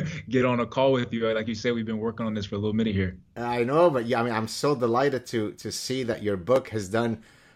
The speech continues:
Speaker 2: uh, so well. We'll be talking about it, uh, Why I Stand. Go out there and purchase the book. I've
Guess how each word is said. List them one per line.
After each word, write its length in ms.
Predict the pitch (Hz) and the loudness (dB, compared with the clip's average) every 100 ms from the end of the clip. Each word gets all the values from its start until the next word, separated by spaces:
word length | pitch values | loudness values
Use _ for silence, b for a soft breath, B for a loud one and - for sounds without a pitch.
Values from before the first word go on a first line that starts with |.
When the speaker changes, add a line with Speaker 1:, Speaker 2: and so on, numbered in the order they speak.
| b | b
Speaker 2:
uh, 120 | 104 | -2
so 220 | 98 135 127 | 2 6 8
well. 200 | 123 117 | 8 6
We'll 120 | 104 | 4
be 120 | 104 | 0
talking 380 | - 120 120 113 | 2 2 4 0
about 320 | 101 104 104 | 2 2 4
it, 220 | 113 113 - | 2 2 -4
uh, 200 | 101 92 | -2 0
Why 380 | 90 117 123 120 | 4 6 6 6
I 140 | 101 | 0
Stand. 520 | 98 - 113 113 120 - _ | -2 0 0 2 0 -6 _
Go 140 | 95 110 | 2 6
out 220 | 110 117 | 6 6
there 160 | 117 110 | 6 6
and 180 | 98 - | 2 4
purchase 440 | 120 - 110 - | 4 4 0 -2
the 240 | - 101 | -6 -6
book. 260 | 85 113 - | 4 4 4
I've 240 | 107 95 | 4 2